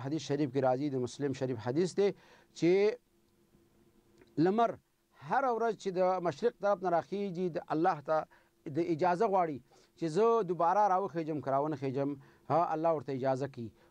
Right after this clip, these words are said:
وایي داسې وخت به راشي چې الله ورته اجازه ورنه کوي چې نه، نور به نه راخیږي. دا د قیامت علامه ده چې هغه به م-، لمر به بیا د، آ، مغرب طرف نه راخیږي. نو دا ټول کائنات په دې دلالت کوي چې الله تبارک وتعالی خالق دی.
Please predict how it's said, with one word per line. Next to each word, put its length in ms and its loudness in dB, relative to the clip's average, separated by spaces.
وایي 160 4
داسې 160 0
وخت 180 -2
به 80 0
راشي 260 2
چې 60 -8
الله 280 2
ورته 260 -4
اجازه 400 0
ورنه 220 0
کوي 160 -2
چې 80 -8
نه، 240 0
نور 140 0
به 120 0
نه 100 2
راخیږي. 360 0
دا 140 0
د 40 2
قیامت 340 0
علامه 340 2
ده 140 2
چې 40 -4
هغه 160 0
به 140 2
م-، 100 2
لمر 460 2
به 120 -2
بیا 140 2
د، 80 0
آ، 240 0
مغرب 420 0
طرف 240 -2
نه 80 -4
راخیږي. 520 -4
نو 140 2
دا 180 2
ټول 640 -2
کائنات 800 -2
په 60 0
دې 140 2
دلالت 500 0
کوي 160 0
چې 200 -12
الله 200 0
تبارک 320 -4
وتعالی 520 0
خالق 500 -8
دی. 80 -8